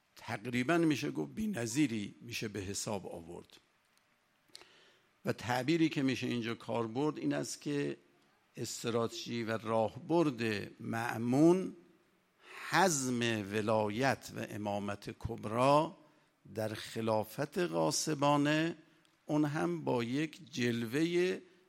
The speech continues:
به ظاهر آرام و نرم بود. به این شکل و در این حدت و شدت ما شاید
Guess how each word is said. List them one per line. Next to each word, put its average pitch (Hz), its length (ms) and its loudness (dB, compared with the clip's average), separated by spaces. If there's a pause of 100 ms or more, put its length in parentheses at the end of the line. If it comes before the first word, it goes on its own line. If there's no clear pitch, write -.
(100)
به 127 100 0
ظاهر 117 600 2 (520)
آرام 131 560 6
و 160 80 4
نرم 123 540 4
بود. 87 340 -12 (1900)
به 143 240 -2 (100)
این 233 240 4
شکل 185 680 0
و 127 120 2
در 120 320 -2 (140)
این 214 240 4
حدت 147 640 2
و 147 40 -4
شدت 135 720 -2
ما 123 380 0 (1600)
شاید 117 480 0